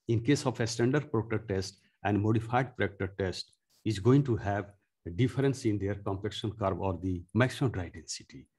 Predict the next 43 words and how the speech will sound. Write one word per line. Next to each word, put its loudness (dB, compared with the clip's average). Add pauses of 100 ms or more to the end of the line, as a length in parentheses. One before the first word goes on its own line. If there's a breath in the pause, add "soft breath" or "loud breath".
(840 soft breath)
What 8
difference 6
we 8
have 6
seen? 0 (220)
You 2
see, 4 (260)
in 6
case 8
of, 6
uh, 2 (240)
a 2
standard 6
Proctor 4
test, 2 (180)
you 6
are 8
going 8
to 2
use 6
the 2
weight 4
of -2
rammer, 2 (280)
two 6
point 4
six 2
K 4
G, -2 (320)
right? 6 (440 soft breath)
The 6
number 8
of 2
layers 6 (360)
will 4
be 4
three, 6 (320)
whereas 6
in 2
case 2
of 0
modified 4
Proctor, 0